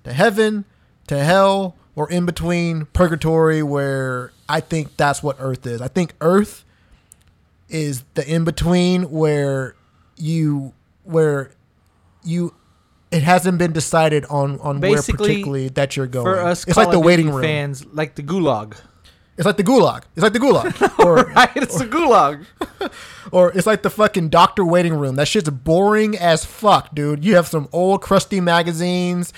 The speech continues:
Speaker 1: They're showing fucking, like, old sitcoms. There's nothing there in the waiting room. You, you, you either wanna go and see the doctor or you wanna go home, right?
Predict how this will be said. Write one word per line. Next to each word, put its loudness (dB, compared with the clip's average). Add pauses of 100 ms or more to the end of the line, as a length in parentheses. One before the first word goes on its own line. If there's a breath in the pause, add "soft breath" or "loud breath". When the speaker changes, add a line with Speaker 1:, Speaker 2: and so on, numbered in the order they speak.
(120)
Speaker 1:
They're -4
showing 2
fucking, 0
like, 0 (240 loud breath)
old 4
sitcoms. 0
There's -6
nothing -4
there 2
in 0
the -2
waiting 0
room. -6 (220 loud breath)
You, 0
you, -2
you -4
either 0
wanna 0
go 0
and 0
see -6
the -2
doctor -2
or -6
you -2
wanna -2
go 2
home, -2
right? 0